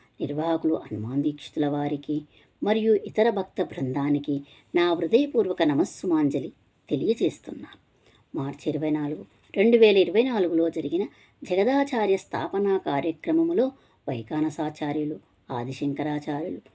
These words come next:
రామానుజాచార్యులు, మధ్వాచార్యుల గురించి నాలుగు టీములు తయారు చేసిన హనుమాన్ దీక్షితుల వారికి నమస్సుమాంజలి.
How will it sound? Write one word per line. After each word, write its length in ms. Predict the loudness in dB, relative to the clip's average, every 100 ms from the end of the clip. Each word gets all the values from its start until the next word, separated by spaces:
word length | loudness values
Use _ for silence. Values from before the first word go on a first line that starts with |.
| _ _
రామానుజాచార్యులు, 1080 | -10 -6 -2 0 0 0 -2 -2 -2 -2 -4 -10 _ _ -2
మధ్వాచార్యుల 800 | -2 0 0 2 4 4 4 2
గురించి 460 | 2 0 0 -4 -4 _ _ -4
నాలుగు 300 | 0 0 -2
టీములు 380 | -2 2 2 2
తయారు 440 | 2 2 0 -2
చేసిన 380 | -4 -4 -6 -8 -12 _ -4
హనుమాన్ 380 | 0 2 4 2
దీక్షితుల 500 | 2 -2 -8 -6 -4
వారికి 580 | -4 -4 -6 -6 -4 -2
నమస్సుమాంజలి. 840 | -2 -4 -8 -8 -6 -6 -10 -14